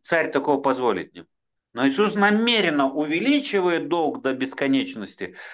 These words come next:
чтобы показать вот этот контраст, в контрасте величия Божьего прощения и вот человеческое отношение. Вот здесь, когда сто динариев должен, и тот ему простить не может. В этой же главе он говорит: «Когда видишь брата твоего согрешающим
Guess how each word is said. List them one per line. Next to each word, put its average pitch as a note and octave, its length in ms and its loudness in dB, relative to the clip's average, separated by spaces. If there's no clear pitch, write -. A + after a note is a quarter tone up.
чтобы G3 320 8
показать F#3 480 6
вот E3+ 160 4
этот F3+ 260 2
контраст, E3 720 2
в - 60 -20
контрасте C3 880 0
величия C#3 480 2
Божьего A#2+ 400 4
прощения G#2 560 -4
и F#3 80 6
вот G3+ 220 8
человеческое C3+ 760 4
отношение. F#2 760 -2
Вот A2 140 2
здесь, C#3+ 180 4
когда B2 260 2
сто C#3+ 260 2
динариев E3 600 2
должен, C#3 400 2
и A#2 60 -8
тот B2+ 280 -4
ему A2 220 -6
простить G2+ 420 -8
не F2+ 100 -8
может. - 200 -14
В B2 80 6
этой G3 240 6
же D#3+ 140 4
главе E3+ 340 8
он E3 160 6
говорит: D#3+ 400 6
«Когда D3 180 6
видишь F3 320 6
брата E3+ 360 4
твоего D#3 260 4
согрешающим C3+ 1120 0